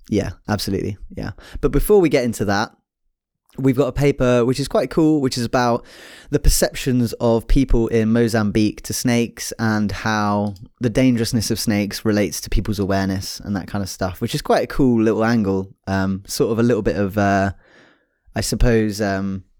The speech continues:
anthropology mixed in with, uh,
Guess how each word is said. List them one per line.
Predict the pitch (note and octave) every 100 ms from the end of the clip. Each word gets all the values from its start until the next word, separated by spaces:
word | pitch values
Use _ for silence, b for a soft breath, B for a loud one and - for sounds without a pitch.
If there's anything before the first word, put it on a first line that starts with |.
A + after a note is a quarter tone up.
| _ _ _ _
anthropology | A#2 B2 A2 - B2 A2+ G2 G2
mixed | G2 - -
in | G2 F#2 F2+ -
with, | F#2 F#2 F#2+
uh, | F#2 F#2